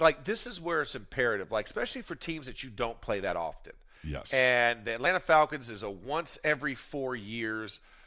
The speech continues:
Speaker 1: type of acquaintance, unless you're gonna see each other in a Super Bowl, right?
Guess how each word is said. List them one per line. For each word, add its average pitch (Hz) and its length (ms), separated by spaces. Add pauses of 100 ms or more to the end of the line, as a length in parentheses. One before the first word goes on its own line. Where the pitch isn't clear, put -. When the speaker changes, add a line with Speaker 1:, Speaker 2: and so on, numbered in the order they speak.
(220)
Speaker 1:
type 151 320
of 120 140
acquaintance, 113 600
unless 123 360
you're 143 120
gonna 120 200
see - 220
each 135 180
other 123 220
in 113 60
a 107 40
Super 123 360
Bowl, 85 260
right? 104 260